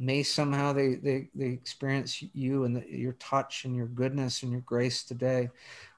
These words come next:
Well, you start actually seeing <laughs> everything differently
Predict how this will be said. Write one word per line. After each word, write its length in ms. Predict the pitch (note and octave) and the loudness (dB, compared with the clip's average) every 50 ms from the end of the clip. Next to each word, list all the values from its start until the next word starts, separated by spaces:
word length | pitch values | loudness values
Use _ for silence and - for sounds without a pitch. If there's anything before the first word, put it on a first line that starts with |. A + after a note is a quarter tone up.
| _ _ - | _ _ 10
Well, 320 | D#3+ E3 E3+ E3 E3 E3 | 12 12 12 12 12 10
you 120 | F3 F#3+ F#3+ | 6 4 4
start 360 | - - G3+ A#3 D#4 - - - | 6 6 6 6 6 6 6 6
actually 380 | D#3 D#3+ D#3+ D#3+ D3+ D#3+ C3+ | 6 6 6 4 2 2 2
seeing 580 | - - - - - - D3+ D3+ E3 E3+ C3 A#2 - - | 2 2 0 2 2 2 4 6 6 6 6 4 2 -4
<laughs> 120 | - - | -2 0
everything 500 | D3 C3 E3+ D#3+ D#3 - - C#3 B2+ A#2+ | 0 2 4 2 2 4 2 2 2 2
differently 640 | A#2 C#3 C3+ D#3+ - - E3 - - C#3 B2 A#2+ | 2 4 4 4 4 4 2 2 2 2 2 2